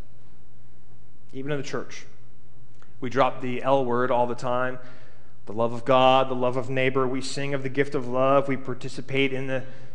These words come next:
service of others in the name of love. To quote a very popular movie from a season that is just around the corner, love actually is all around. And yet, if love actually is all around, what difference does it make?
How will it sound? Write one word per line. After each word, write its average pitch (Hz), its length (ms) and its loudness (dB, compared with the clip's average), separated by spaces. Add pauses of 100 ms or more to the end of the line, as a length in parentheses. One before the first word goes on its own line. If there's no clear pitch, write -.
service 151 460 2
of 135 100 2
others 139 300 4
in 151 260 0
the 151 60 2
name 143 240 2
of 131 120 0
love. 139 540 0 (240)
To - 80 -4
quote 185 200 6
a 165 40 4
very 160 200 6
popular 160 560 4
movie 156 400 2
from 147 220 0
a - 20 0
season 156 360 -2
that 139 120 2
is 123 100 -4
just 151 280 -2
around 147 180 4
the 143 80 0
corner, 156 400 0
love 151 420 6
actually 160 880 2
is 151 400 2
all 147 360 4
around. 147 640 2 (880)
And 127 100 -4
yet, 120 440 -2 (1000)
if 135 160 -2
love 139 320 4
actually 135 500 0
is 151 320 2
all 131 200 2
around, 127 320 0
what 135 240 -2
difference - 420 0
does 95 220 -4
it 76 100 -6
make? - 380 -4